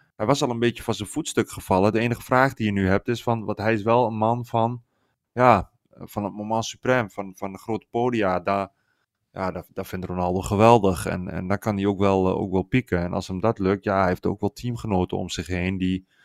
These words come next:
op dit moment wereldklasse zijn met, eh, Ruben Dias, met Joao Cancelo, met Bernardo Silva, Bruno Fernandes, die bij United onder Ten Hag weer helemaal is opgekrabbeld.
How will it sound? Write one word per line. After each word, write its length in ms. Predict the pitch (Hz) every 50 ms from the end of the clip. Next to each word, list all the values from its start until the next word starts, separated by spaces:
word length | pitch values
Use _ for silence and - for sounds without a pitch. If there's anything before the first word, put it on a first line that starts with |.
| _ _ _ _ _ _
op 200 | - 98 - _
dit 140 | 101 95
moment 300 | - 98 92 92 95 90
wereldklasse 640 | 90 101 107 110 113 - _ - 113 101 - - 98
zijn 340 | - - 107 101 95 90 87
met, 240 | 87 87 85 - -
eh, 360 | 76 73 78 80 82 80 92
Ruben 280 | 95 104 90 82 90 87
Dias, 440 | 85 92 92 90 85 85 82 - -
met 200 | 92 90 78 80
Joao 300 | 92 95 87 85 87 87
Cancelo, 720 | - 98 90 80 - - 92 90 87 87 90 90 90 87
met 180 | 85 87 80
Bernardo 320 | 78 92 87 90 90 90 92
Silva, 520 | - - 98 92 90 87 87 90 87 90
Bruno 300 | 85 85 92 90 92 90
Fernandes, 500 | 82 - 101 101 95 95 95 95 92 82
die 120 | 85 95 87
bij 180 | 90 95 95
United 380 | 95 92 95 95 95 95 92 -
onder 200 | 104 98 95 -
Ten 140 | - 101 98
Hag 120 | 95 92
weer 100 | 90 98 90
helemaal 260 | 92 95 92 92 90
is 120 | 87 -
opgekrabbeld. 800 | 95 92 - - - _ - 92 90 82 85 87 87 90 -